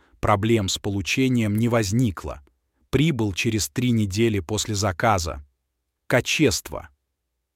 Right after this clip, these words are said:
Качество продукта, предоставленного поставщиком, оказалось удовлетворительным. Чистота составляет девяносто восемь и шестьдесят восемь процентов,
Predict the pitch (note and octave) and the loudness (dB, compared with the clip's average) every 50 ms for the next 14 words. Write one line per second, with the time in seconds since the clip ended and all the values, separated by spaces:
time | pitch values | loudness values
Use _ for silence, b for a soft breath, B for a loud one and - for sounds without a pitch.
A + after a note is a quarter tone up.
0 | _ - F3 F3+ F#3 - F3 D#3 - - C3+ C3+ A#2+ - C#3 C3 B2+ A2+ G#2+ D3+ | _ 0 2 2 2 2 0 -2 -2 -2 -2 -2 0 2 2 2 2 2 2 2
1 | E3 - - - - F#2 - - A2+ G#2+ A2+ A2 - - - C3 B2 A2+ A#2 A2+ | 2 2 0 -4 -6 -4 -4 -2 -2 0 0 0 0 0 2 2 2 4 2 0
2 | A2 G#2+ G2+ F#2+ F#2+ - - - - - - F#2+ - - - G2+ - - C3 C3+ | 0 0 0 -2 -2 0 0 -2 -2 0 -4 -2 -2 -2 -2 -2 0 4 6 6
3 | C#3 C3+ B2+ - A2+ - - A2+ G#2 G2+ A#2+ C3 B2+ B2 A#2 - - - C3 A2 | 6 6 4 0 -2 -2 0 0 0 2 4 4 4 4 2 0 -2 -4 -2 0
4 | A2+ A2 G2+ G#2 F#2+ - A2 A2 A#2 B2+ A#2+ - - - D2 - - - _ _ | 2 2 2 0 -2 0 2 4 4 4 2 0 -4 -6 -6 -8 -10 -14 _ _
5 | _ b b b b b b b b - - A#2+ - - B2+ A2 - - D3 D3 | _ b b b b b b b b -4 -2 0 2 2 2 2 6 6 4 6
6 | - - B2 - - - A#2 G#2 A2+ A#2+ B2+ C3+ C3 B2+ G#2+ G2 F#2 G#2 A#2+ A2+ | 4 2 -2 -2 0 2 2 2 4 4 4 4 4 4 2 0 0 0 2 4
7 | B2 A#2+ B2+ C3+ C3 - - - A2+ F#2+ F#2 A#2 C3 C3 - - A#2 A2 A#2+ B2 | 4 6 6 6 4 2 0 -2 -2 0 4 6 6 6 6 4 4 4 6 6
8 | A#2 - - A#2+ G#2+ G2 F#2 G#2 G#2 - - B2 A2 G#2 - G#2 A2 A#2+ A#2 - | 4 4 2 0 0 0 0 -2 -2 2 2 2 2 2 0 2 4 4 4 4
9 | - G2+ F2+ - G2 G2 - - - A2+ F#2+ E2 D#2 - - | 2 -2 0 0 0 0 0 0 2 2 2 0 -2 -4 -10